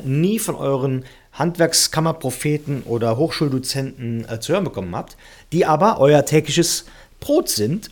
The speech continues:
um eben hier eine seriöse Kalkulation aufzubauen und vor allen Dingen dann später nicht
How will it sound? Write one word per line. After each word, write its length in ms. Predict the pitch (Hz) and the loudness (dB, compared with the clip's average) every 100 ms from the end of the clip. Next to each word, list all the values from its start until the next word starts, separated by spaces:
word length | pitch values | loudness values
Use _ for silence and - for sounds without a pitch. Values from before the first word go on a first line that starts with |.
| - | 2
um 320 | 165 175 180 - - - | 4 4 0 -10 -12 4
eben 380 | 165 180 180 160 | 8 10 8 6
hier 480 | 147 175 175 - - | 6 6 4 0 -2
eine 200 | 143 123 | 0 2
seriöse 580 | 131 123 127 147 143 | 0 0 0 0 -2
Kalkulation 1200 | 127 - 113 110 98 - - - 117 135 175 233 - | -6 -6 -6 -6 -8 -8 -10 -6 -2 0 -2 -4 -6
aufzubauen 680 | 110 123 - 160 175 190 196 | -4 -2 -4 -10 -6 -6 -6
und 140 | - | -8
vor 220 | - - - | -10 -10 -8
allen 220 | 127 135 | -6 -4
Dingen 220 | 131 110 | -4 -4
dann 180 | - 117 | -6 -8
später 400 | - 143 143 139 | -4 -2 -2 -2
nicht 360 | 127 143 - | -4 -4 -6